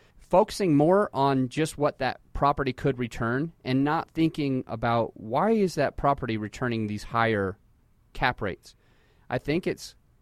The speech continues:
returning these higher cap rates 'cause it's a less desirable spot to own. And, um, so today that, it, that deal is going well,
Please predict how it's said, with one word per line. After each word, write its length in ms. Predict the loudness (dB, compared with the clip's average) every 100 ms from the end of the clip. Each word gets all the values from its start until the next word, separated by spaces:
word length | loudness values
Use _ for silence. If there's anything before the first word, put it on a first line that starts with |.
| _ _ -6
returning 440 | -4 -2 -2 -2 -4
these 140 | -6
higher 300 | -2 0 0
cap 280 | -2 -4 -2
rates 220 | -4 -4
'cause 160 | -10 -10
it's 120 | -10
a 60 |
less 320 | -4 -2 -2 -4
desirable 640 | -8 -4 -4 -4 -8 -10 _
spot 360 | -18 -8 -8 -8 -10
to 120 | -8
own. 340 | -4 -4 -4 -10 -18 -20 -20 -20 -20 -8
And, 460 | -4 -2 -2 -2
um, 460 | -4 -4 -2 -4 -8 -12
so 180 | -6 -6 -6 -12
today 380 | -8 -2 0 0
that, 340 | 0 0 0 -4 -6
it, 240 | -6 -4
that 260 | -4 -4 -4
deal 380 | -2 0 0
is 240 | -2 -6 -4
going 420 | -4 -2 -4 -6 _ _ -10
well, 500 | -2 2 2 0